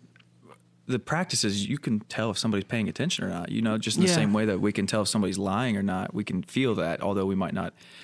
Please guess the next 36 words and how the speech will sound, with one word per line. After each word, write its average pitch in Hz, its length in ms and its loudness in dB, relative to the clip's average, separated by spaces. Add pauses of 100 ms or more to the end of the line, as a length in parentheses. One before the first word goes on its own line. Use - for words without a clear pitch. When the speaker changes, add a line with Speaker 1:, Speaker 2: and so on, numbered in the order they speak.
(120)
Speaker 1:
admit 101 360 0
that 67 120 0
we're 92 80 -2
pretty 107 240 0
sure 113 260 2
that 98 160 0
person's 104 380 -2
lying. 107 420 -2 (260)
And - 340 -8
on 101 120 0
the 101 80 2
same 107 220 0
respect, 110 440 -4
in 104 180 -2
the 92 80 0
same 107 200 0
respect, 107 400 -2
you 98 80 -2
can - 240 -6 (400)
definitely 113 440 2
feel 117 300 0
when 95 120 -2
somebody's 92 480 -2
not 85 220 -6
paying 92 220 -4
attention - 420 -4
to - 160 -4
you. - 160 -6 (200)
Speaker 2:
Yeah. 110 320 -4 (220)
Speaker 1:
And, - 260 -4
uh, - 240 -6 (100)
and 101 120 -2
so - 280 -2 (280)
I 92 80 -4
guess, - 400 -4
uh, - 260 -8